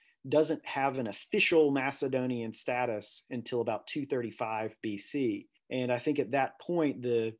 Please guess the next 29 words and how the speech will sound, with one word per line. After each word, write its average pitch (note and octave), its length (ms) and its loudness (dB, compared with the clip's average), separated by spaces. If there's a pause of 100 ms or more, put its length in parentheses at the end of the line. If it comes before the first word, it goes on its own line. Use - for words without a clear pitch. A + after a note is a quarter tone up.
(140)
the B2+ 80 -6
Persians, C3 680 2
who B2+ 140 0
are A#2+ 60 2
really B2+ 260 2
Hellenized A#2+ 960 -4
Egyptians, A#2 800 -2 (220)
are B2 260 2
brought C#3+ 560 6
into C#3 520 -2
the A#2+ 100 -4
main B2 300 -2
body A2+ 520 -2 (140)
of A2+ 100 -6
the A#2+ 80 0
phalanx. D#3 480 2
And E3+ 100 0
they're E3+ 60 2
not F#3+ 200 4
the D#3+ 100 6
only F3 340 6
large C3+ 540 4
non-Macedonian B2+ 960 0
group A#2+ 280 -4
incorporated A#2+ 680 0
at G2 120 -4
that G#2 220 -8
time. G#2 300 -14 (720)
Uh, A2+ 360 -2